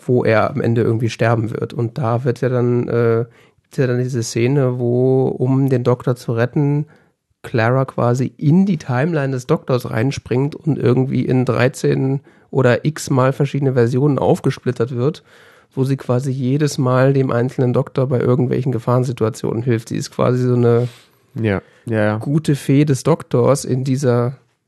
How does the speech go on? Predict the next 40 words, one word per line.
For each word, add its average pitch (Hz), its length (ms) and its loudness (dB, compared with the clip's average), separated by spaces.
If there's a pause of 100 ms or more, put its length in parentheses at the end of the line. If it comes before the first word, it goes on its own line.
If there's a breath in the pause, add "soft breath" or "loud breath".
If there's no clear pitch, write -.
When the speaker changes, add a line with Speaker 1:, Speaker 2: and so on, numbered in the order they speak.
(240)
Speaker 1:
Timeline. 127 600 -2 (100)
Und 120 280 -4
dann 131 100 2
ist 156 120 -4
sie 160 100 0
plötzlich 139 400 -2
wieder 127 180 2
da 117 260 0
und, 147 340 -4
äh, 123 260 0
sie 131 160 -2
reisen 123 260 -2
halt 117 200 -2
weiter. 120 320 0 (560 soft breath)
<clears throat> 247 640 2
Aber 117 160 -2
das 117 100 -6
wird 135 120 -4
halt 123 140 0
nie 127 80 -4
so 131 120 0
ganz, 120 520 -2 (420)
es 120 100 -6
wird 123 140 -4
so - 80 0
angedeutet, 151 640 -2
was 127 340 -4
da, 131 320 2
dass 131 160 -2
sie 135 100 -2
da 120 260 2
ultra 135 360 0
wichtig 147 320 -4
ist, - 380 -8
aber 113 640 -2 (120)
halt 127 200 -2
nie 131 80 -2
so 127 220 0
hundertprozentig 123 640 -2
erklärt. 117 460 -2